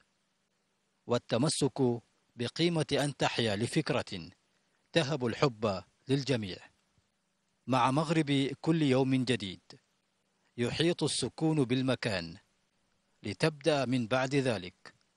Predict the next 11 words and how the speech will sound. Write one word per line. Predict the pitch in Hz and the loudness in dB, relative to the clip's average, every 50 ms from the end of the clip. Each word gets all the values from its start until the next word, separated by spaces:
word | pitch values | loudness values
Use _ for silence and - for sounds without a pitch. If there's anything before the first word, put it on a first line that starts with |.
| _ - | _ -6
رحلة | 120 135 - - 147 139 135 127 - - | -4 -4 -2 0 0 0 0 0 0 0
أخرى، | 139 147 135 143 - - 123 104 87 80 - - _ _ _ _ _ _ _ _ _ _ _ _ _ _ _ _ _ | -2 -2 -2 -4 -4 -2 -2 -2 -4 -4 -6 -12 _ _ _ _ _ _ _ _ _ _ _ _ _ _ _ _ _
لتتشكل | - 113 113 - 127 - - 101 - - 127 - - - 147 127 120 120 120 - _ _ _ _ _ _ _ _ - | -6 -4 -2 -2 -2 -2 -2 0 2 2 0 2 2 0 2 2 2 -2 -4 -8 _ _ _ _ _ _ _ _ -6
ملامح | 123 120 120 110 117 143 156 147 143 127 - - 135 | -2 0 0 2 2 2 0 0 -2 -4 -2 -4 -4
بطعم | 113 113 104 - 139 131 127 135 | -2 -4 -4 -2 0 0 0 0
مختلف، | 135 120 113 131 127 - - - 127 101 90 - - - - - _ _ _ _ _ _ _ _ _ _ _ _ _ _ _ _ _ _ - | -2 -4 -2 -4 -4 -4 -2 -2 -2 -4 -4 -10 -12 -20 -20 -20 _ _ _ _ _ _ _ _ _ _ _ _ _ _ _ _ _ _ -4
وتدب | 117 123 123 - 131 120 117 170 170 160 160 160 | -2 -2 0 0 0 0 2 0 0 2 0 0
في | - 151 127 | 2 0 0
الناس | 113 110 131 143 143 - - - 135 123 120 - | 0 0 0 0 0 0 -2 -2 -2 -2 -2 -4
روح | 127 123 135 151 147 - - | -4 -2 0 0 0 2 2
البقاء، | 135 123 117 131 117 - - 110 85 80 - | 0 2 2 0 0 0 0 -4 -4 -4 -6